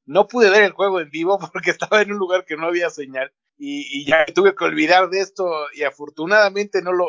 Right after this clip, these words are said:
no lo vi en vivo. Y ya lo vi finalmente en la noche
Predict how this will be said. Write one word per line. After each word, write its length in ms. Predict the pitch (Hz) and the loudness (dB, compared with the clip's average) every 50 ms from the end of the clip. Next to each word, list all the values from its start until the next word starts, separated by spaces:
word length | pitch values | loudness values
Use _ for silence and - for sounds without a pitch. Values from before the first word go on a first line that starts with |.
| - _ | -4 _
no 200 | 160 160 175 190 | _ -4 -2 0
lo 160 | 190 180 160 | 0 0 0
vi 140 | 151 165 175 | -2 -4 -6
en 120 | 170 160 | -6 -6
vivo. 180 | 143 139 139 135 _ - | -8 -16 -18 -18 _ -16
Y 100 | 131 127 | -8 -2
ya 140 | 143 151 165 | 2 2 4
lo 120 | 165 156 | 4 4
vi 120 | 156 165 165 | 4 2 2
finalmente 640 | 160 165 165 165 165 165 165 165 165 165 - - | 0 -2 -2 -2 -2 0 0 -2 -4 -4 -2 -2
en 100 | 147 139 | -2 0
la 100 | 131 127 | 0 -2
noche 460 | 127 139 143 147 143 - 180 190 185 | 0 0 -2 -2 -2 0 -2 -2 -2